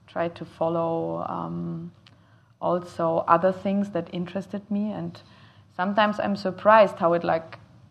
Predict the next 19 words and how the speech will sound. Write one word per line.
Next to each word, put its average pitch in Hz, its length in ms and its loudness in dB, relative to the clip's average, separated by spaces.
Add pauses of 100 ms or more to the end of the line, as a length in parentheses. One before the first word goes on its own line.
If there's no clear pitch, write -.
(260)
it's 220 220 0
also 202 420 2
like 160 340 -2
these 170 140 -8
boomerangs, 160 680 -6
<laughs> - 20 -20
how 226 340 4
it - 260 0 (440)
comes 185 300 0
back 196 280 2
at - 180 -4
a, 156 640 -2
at - 160 -8
a 165 220 -6
certain 165 440 -8
point, 160 460 -8
and 165 400 -8 (1600)
yeah, 175 460 -10
to, 175 220 -10